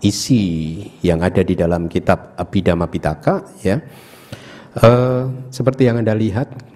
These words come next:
kitab-kitab rujukan yang kita pakai ada di layar, ya. Eh, sebenarnya, ya, kayak Abhidhamma Takwibawinidika itu adalah sub komentar atau kitab tafsirnya dari Abhidhamma Tak Sanggaha.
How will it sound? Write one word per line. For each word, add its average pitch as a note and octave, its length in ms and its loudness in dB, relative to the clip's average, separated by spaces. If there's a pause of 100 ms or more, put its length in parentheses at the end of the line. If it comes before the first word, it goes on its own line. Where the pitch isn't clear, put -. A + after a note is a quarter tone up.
(720)
kitab-kitab A#2+ 560 0
rujukan G#2 560 0
yang F2+ 160 0
kita F#2 240 -2
pakai F#2 320 -2
ada F2 240 -2
di D2 720 -2
layar, D#2 880 -2
ya. D#2 240 0 (800)
Eh, F2 240 2
sebenarnya, F2 720 0 (400)
ya, C3+ 120 4 (280)
kayak C3+ 160 0
Abhidhamma C3 480 2 (400)
Takwibawinidika G2+ 1700 2
itu B2+ 240 0
adalah G2 240 0
sub - 400 0
komentar F#2+ 560 0
atau E2 240 -4
kitab - 480 -4
tafsirnya G#2+ 720 0
dari F#2 160 2
Abhidhamma F2+ 560 0
Tak E2 160 -2
Sanggaha. E2 560 -2